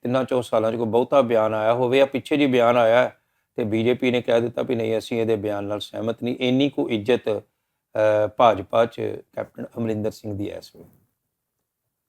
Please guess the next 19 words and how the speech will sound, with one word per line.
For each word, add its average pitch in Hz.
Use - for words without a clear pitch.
ਮੇਰੇ 151
ਕੋਲ 202
ਅਗਲੀ 202
ਖਬਰ 190
ਹੈ 190
ਜੀ, 185
ਈ 151
ਡੀ 165
ਨੇ 175
ਡੌਂਕੀ 170
ਰੂਟ 139
ਦੇ 151
ਮਾਮਲੇ 131
'ਚ -
ਪੰਜਾਬ, 135
ਹਰਿਆਣਾ 120
ਤੇ 139
ਦਿੱਲੀ 120
ਵਿੱਚ 127